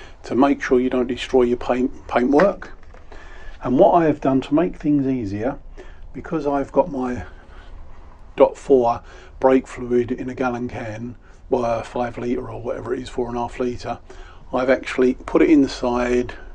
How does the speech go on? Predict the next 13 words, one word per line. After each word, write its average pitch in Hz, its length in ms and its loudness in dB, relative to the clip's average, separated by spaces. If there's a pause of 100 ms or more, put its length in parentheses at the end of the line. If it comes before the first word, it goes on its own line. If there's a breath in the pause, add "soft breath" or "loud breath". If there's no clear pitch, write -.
(840 loud breath)
this - 160 4
bottle 120 640 2 (480 loud breath)
to 127 100 -4
make 123 220 0
it 180 80 -2
easier 123 280 2
for - 140 -4
me 127 120 0
to 127 100 -6
pour 120 280 0
into 117 220 -6
the 117 100 -2
reservoir. 110 560 -4